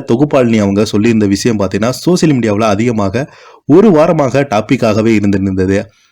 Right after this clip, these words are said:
இந்த நிலையில, "என் தோள்பட்டையை பலவந்தமாக அழுத்தி திடீரென அப்படி நடந்து கொண்டார். பொது மேடையில் யாராவது இப்படி திடீரென நடந்தால் நம்மளால் என்ன செய்ய முடியும்? அந்த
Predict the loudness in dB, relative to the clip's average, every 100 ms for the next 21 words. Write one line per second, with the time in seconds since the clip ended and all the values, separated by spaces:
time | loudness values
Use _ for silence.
0 | -12 0 4 6 4 4 4 2 2 0
1 | 2 2 2 0 0 0 -2 -6 _ _
2 | -2 0 2 2 0 0 0 0 0 0
3 | -2 -2 0 2 2 -2 -2 -4 -2 -4
4 | -4 -2 -2 -4 -8 _ -20 _ _ 2
5 | 4 4 4 4 4 4 2 2 0 0
6 | 0 -2 -2 0 0 0 -2 -2 -2 -2
7 | -4 -4 -2 0 0 0 0 -2 -2 -2
8 | -2 0 -2 -2 -4 -4